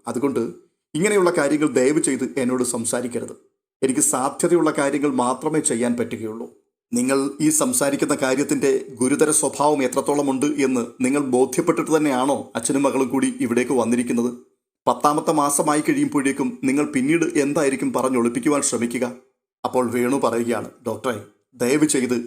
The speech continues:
no എന്ന് പറയരുത്. കാരണം ഇതെൻ്റെ മകളുടെ ജീവിതമാണ്, അവളുടെ ഭാവിയാണ്. അനന്തപുരിയിലേക്ക് എൻ്റെ മകൾ ചെന്നു കയറിയ സമയം മുതൽ ആ വീട്ടിലെല്ലാവരും എൻ്റെ മോൾക്കെതിരെ വലിയ പ്രശ്നങ്ങളാണ് ഉണ്ടാക്കുന്നത്. മാത്രവുമല്ല ഇവളുടെ ഭർത്താവിന് മറ്റൊരു സ്ത്രീയുമായി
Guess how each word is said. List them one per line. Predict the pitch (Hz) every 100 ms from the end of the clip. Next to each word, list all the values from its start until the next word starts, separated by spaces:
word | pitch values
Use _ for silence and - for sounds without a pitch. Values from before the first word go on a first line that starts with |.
| 131 123
no | 143 - 127
എന്ന് | 120 120
പറയരുത്. | 113 123 110 107
കാരണം | 120 123 113 104 _ _ _ -
ഇതെൻ്റെ | 151 147
മകളുടെ | 135 127 156 147 117
ജീവിതമാണ്, | 117 139 156 127 110 110 -
അവളുടെ | 120 123 123 -
ഭാവിയാണ്. | 101 117 117 98 - _ _ _ _
അനന്തപുരിയിലേക്ക് | 120 120 123 143 135 139 139 143 139 147
എൻ്റെ | 139
മകൾ | 131 123 139 143
ചെന്നു | 131 147
കയറിയ | 143 135
സമയം | 135 127 127 139
മുതൽ | 127 123 123 -
ആ | 135
വീട്ടിലെല്ലാവരും | 139 143 170 135 135 151 131 101 - _ _ 127
എൻ്റെ | 139
മോൾക്കെതിരെ | 127 127 135 143 131
വലിയ | 113 113 139 147
പ്രശ്നങ്ങളാണ് | 120 113 139 139 117 110
ഉണ്ടാക്കുന്നത്. | 107 104 110 110 - _ -
മാത്രവുമല്ല | 117 131 139 120 110 117 - _ _ _ _
ഇവളുടെ | 139 160 170
ഭർത്താവിന് | 143 139 156 165 131 113 131
മറ്റൊരു | 120 156 147
സ്ത്രീയുമായി | - 131 139 131